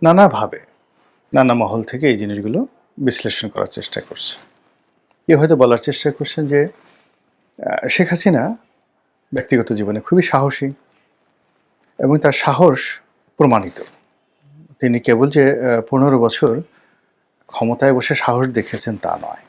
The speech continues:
ক্ষমতার বাইরে বিরোধী দলীয় নেত্রী হিসেবে সাহস দেখিয়েছেন, রাজনৈতিক দলের, আহ, নেত্রী হিসেবে, রাজপথের নেত্রী হিসেবে সাহস দেখিয়েছেন এবং তার জীবনে সফলতা ব্যর্থতার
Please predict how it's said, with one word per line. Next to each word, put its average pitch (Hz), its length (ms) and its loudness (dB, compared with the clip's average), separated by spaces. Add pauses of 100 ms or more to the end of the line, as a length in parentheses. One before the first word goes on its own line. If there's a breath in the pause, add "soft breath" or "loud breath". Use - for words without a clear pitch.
(880)
ক্ষমতার 147 380 4
বাইরে 113 360 2
বিরোধী 123 340 2
দলীয় 120 280 2
নেত্রী 113 300 0
হিসেবে 117 260 -2
সাহস 110 340 -4
দেখিয়েছেন, 113 640 -6 (1080)
রাজনৈতিক 127 580 4
দলের, 131 360 6
আহ, - 800 -6
নেত্রী 123 300 0
হিসেবে, 120 380 0
রাজপথের 113 500 0
নেত্রী 117 280 -2
হিসেবে 113 360 -6
সাহস 113 480 -6
দেখিয়েছেন 123 640 -6 (1120)
এবং 151 240 4
তার 143 500 4
জীবনে 139 520 4 (220)
সফলতা 147 600 0
ব্যর্থতার 139 760 0